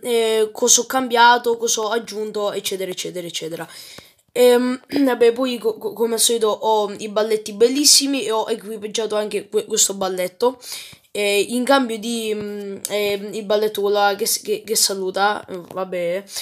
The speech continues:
Beh, qua tutti i balletti, ok. E poi ho pure fatto un'armatura in netherite incantata. Guardatela.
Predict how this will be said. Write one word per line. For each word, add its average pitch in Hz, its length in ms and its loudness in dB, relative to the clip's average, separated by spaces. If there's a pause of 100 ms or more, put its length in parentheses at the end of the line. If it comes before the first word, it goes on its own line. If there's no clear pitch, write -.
(420)
Beh, 208 220 -4
qua 208 180 0
tutti 202 240 -8
i 220 40 -8
balletti, 254 760 2
ok. 202 640 -2 (1120)
E 359 120 2
poi 330 200 4
ho 320 120 4
pure 269 280 4
fatto 262 360 2
un'armatura 254 560 0
in 277 140 2
netherite 233 800 -2
incantata. 190 1080 -4 (120)
Guardatela. 226 920 -4